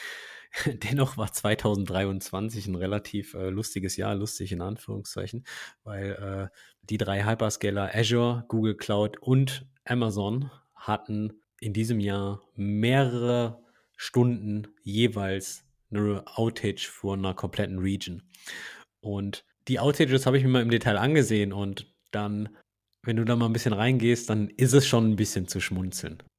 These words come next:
Ich fange mit einem, mit einem, mit einem guten Beispiel an. Und zwar ist im Oktober dreiundzwanzig ist ein Sturm über,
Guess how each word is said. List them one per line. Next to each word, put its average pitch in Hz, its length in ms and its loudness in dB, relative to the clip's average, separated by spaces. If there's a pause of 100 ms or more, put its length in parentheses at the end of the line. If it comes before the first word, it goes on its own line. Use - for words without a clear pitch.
Ich 131 120 0
fange 196 180 8
mit 196 120 8
einem, 156 240 2
mit 151 160 2
einem, 143 220 0
mit 143 140 -2
einem 139 120 0
guten 143 240 0
Beispiel 107 380 -2
an. 92 180 -12
Und 90 120 -12
zwar 127 340 -2 (340)
ist 135 140 0
im 156 100 0
Oktober 185 480 2
dreiundzwanzig 135 1120 -2 (380)
ist - 400 -4
ein 135 120 4
Sturm 180 480 2
über, 135 680 0